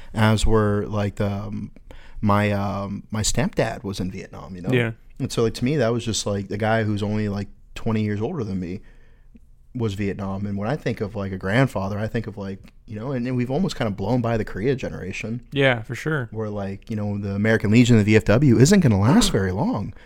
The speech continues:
Speaker 1: because, you know, the larger groups of, of, um, of, of veterans are passing away.
Speaker 2: Yeah, yeah.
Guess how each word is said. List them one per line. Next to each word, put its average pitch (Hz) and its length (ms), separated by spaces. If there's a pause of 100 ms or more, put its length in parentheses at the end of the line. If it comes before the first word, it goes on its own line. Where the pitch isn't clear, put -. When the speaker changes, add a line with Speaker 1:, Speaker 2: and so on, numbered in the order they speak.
(180)
Speaker 1:
because, 113 360
you 117 80
know, 113 60
the 104 100
larger 110 460
groups 110 340
of, 98 200
of, 101 300
um, 101 500
of, 101 340 (280)
of 202 100
veterans 104 500
are 101 120
passing 117 400
away. 107 340 (180)
Speaker 2:
Yeah, 131 220
yeah. 113 160